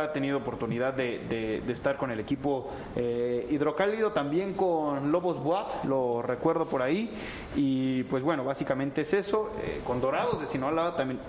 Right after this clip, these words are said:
Speaker 2: Sinaloa, perdón, también ha tenido oportunidad de, de, de estar incluso con los Tigres, con los Tigres de, del Tuca Ferretti, ¿no? En aquellos años todavía. Es uno de los referentes de, del equipo de Leones Negros, Marco.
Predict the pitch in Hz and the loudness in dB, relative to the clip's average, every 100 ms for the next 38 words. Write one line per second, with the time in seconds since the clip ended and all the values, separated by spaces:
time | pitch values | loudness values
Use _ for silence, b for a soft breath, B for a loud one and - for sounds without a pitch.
0 | - - - 127 123 147 151 127 143 135 | -12 -10 -4 -2 0 0 -2 -2 -2 0
1 | 143 143 135 139 139 123 - 113 120 135 | -2 -2 -2 -4 -2 -4 -4 -2 0 0
2 | 127 107 B B B B - 120 117 117 | -2 -4 B B B B -4 -2 0 -2
3 | - 127 123 165 175 139 160 160 127 113 | -2 -2 0 0 0 -2 -4 -2 -4 -4
4 | 107 - - - - 185 - - - - | -4 -4 -6 -8 -4 -4 -4 -10 -8 -8
5 | - - 104 98 - - 160 160 156 - | -8 -4 -4 -4 -6 -4 -2 0 -2 -4
6 | - 113 107 107 - 117 135 123 107 123 | -8 -4 -2 -2 -2 -4 -2 -2 0 0
7 | 120 113 104 110 123 107 117 101 117 95 | -2 -2 -2 -2 -2 -2 -4 -2 -6 -2
8 | 117 113 127 117 - B B - 160 208 | -2 0 0 -2 -4 B B -2 0 2
9 | 185 151 139 131 151 147 170 190 151 139 | 2 2 0 0 0 -2 0 0 0 0
10 | 131 - 127 127 127 131 127 180 180 147 | 0 -2 -2 -2 0 -2 -2 0 0 0
11 | 131 151 185 165 196 202 196 208 208 247 | 0 0 0 0 0 0 2 0 2 0